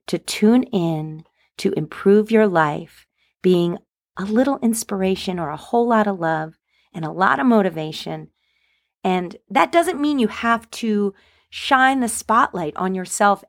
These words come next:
every day, or if at all. You might just want to be the worker bee that quietly does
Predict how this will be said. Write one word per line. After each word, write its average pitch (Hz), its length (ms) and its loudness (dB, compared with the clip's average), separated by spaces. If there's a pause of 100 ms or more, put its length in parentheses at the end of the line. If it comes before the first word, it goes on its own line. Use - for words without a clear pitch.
every 202 420 0
day, 165 640 -2 (280)
or 339 360 2
if 294 200 -2
at 285 180 0
all. 262 440 0 (380)
You 247 140 0
might 320 240 0
just 285 220 -10
want 269 140 -4
to 285 60 -6
be 269 140 -8
the 269 100 -8
worker 269 400 -4
bee 269 340 -4
that 269 260 -6
quietly 262 600 0
does 180 400 -4